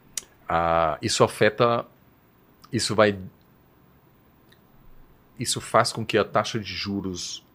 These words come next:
nos Estados Unidos, em todos os países, inclusive aqui no Brasil, a princípio não vai cair muito.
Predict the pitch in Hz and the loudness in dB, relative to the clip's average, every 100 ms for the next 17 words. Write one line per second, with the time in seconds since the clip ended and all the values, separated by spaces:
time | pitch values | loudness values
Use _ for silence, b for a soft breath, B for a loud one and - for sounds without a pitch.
0 | _ 107 113 117 - 95 90 101 120 117 | _ -4 0 0 0 -2 -2 -4 -4 -4
1 | 98 95 117 113 107 98 95 98 92 95 | -4 -2 -2 0 0 -2 -2 -4 -2 -4
2 | 92 90 82 90 110 113 127 113 104 - | -4 -4 -2 -4 -4 -6 -6 -6 -4 -2
3 | - 110 120 110 - 101 113 117 98 98 | -4 -6 -10 -10 -10 -6 -4 -4 -2 -2
4 | 95 95 87 82 - - | -4 -8 -8 -12 -14 -20